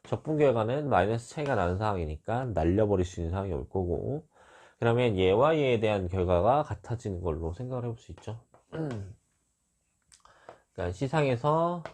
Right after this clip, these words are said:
G 마이너스 지제로의 분의 디지, 요거 계산한 거랑, 어, 마이너스 C 프라임의 G 마이너스 지제로 분의 디지, 요거 계산한 게 이제 같은 건데,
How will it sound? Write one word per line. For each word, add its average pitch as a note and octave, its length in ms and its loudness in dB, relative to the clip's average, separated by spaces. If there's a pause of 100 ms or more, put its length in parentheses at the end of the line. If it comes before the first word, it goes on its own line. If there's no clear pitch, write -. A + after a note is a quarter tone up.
G - 140 -6
마이너스 G2+ 680 0
지제로의 F2+ 880 0 (840)
분의 A#2+ 380 -2
디지, F2 340 -6 (380)
요거 G2 200 2
계산한 G2 400 0
거랑, E2 760 -2 (920)
어, F2 600 -2 (720)
마이너스 G#2 800 0
C - 160 -16
프라임의 C#3+ 640 -4 (600)
G - 140 -8
마이너스 F#2+ 600 -2 (320)
지제로 F2 500 -4
분의 G2+ 220 -8 (140)
디지, - 260 -18 (800)
요거 G#2+ 100 4
계산한 A2+ 360 0
게 G2 100 2
이제 D#2+ 160 -4
같은 - 260 -6
건데, G2+ 340 0